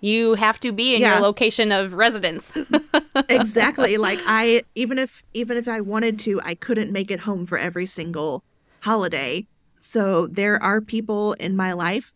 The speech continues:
Speaker 2: who just say, "Hey, you're our family. We're having dinner at this time, and you might be super tired after church. Feel free to go home and change into your ugliest pair of sweatpants and just be comfortable and come <laughs> over for dinner,"
Speaker 1: Mm.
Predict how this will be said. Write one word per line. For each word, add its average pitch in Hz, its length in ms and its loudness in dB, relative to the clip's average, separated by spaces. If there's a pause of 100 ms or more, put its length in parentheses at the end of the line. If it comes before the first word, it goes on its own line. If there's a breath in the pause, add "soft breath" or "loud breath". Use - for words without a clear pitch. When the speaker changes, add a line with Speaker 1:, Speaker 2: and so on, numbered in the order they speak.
(120)
Speaker 2:
who 185 180 -2
just 190 240 -4
say, 190 160 -2
"Hey, 254 180 -4
you're 208 280 -2
our 190 140 0
family. 185 560 -4 (360)
We're 175 160 -4
having 185 320 -4
dinner 190 260 -2
at 180 120 -6
this 190 180 -6
time, 180 560 -2
and 160 460 -8 (400)
you 202 140 -2
might 180 200 0
be 175 100 -4
super 208 320 -4
tired 208 340 0
after 196 240 -4
church. 196 340 -4
Feel 196 180 -2
free 233 180 -2
to 233 80 0
go 233 140 2
home 214 220 2
and 208 120 0
change 208 260 0
into 196 460 0
your 180 280 -2
ugliest 202 420 -2
pair 214 160 -2
of 185 80 -4
sweatpants 170 580 -4
and 175 100 -4
just 190 200 -6
be 165 100 -2
comfortable 170 440 -6
and 160 120 -6
come 175 160 -4
<laughs> 175 60 0
over 240 220 4
for 240 180 4
dinner," 208 400 0
Speaker 1:
Mm. 196 320 -14